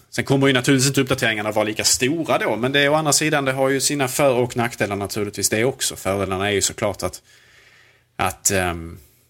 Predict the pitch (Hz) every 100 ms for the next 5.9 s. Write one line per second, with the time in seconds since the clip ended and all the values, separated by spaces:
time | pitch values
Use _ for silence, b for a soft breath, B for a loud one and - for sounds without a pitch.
0 | _ - 98 104 - 101 104 95 104 110
1 | 101 98 98 127 135 - - - 127 135
2 | 101 92 - 98 98 98 90 92 92 -
3 | 80 85 80 85 - - 90 90 101 92
4 | - 107 90 - 92 98 90 87 92 95
5 | 90 - 92 92 85 82 85 85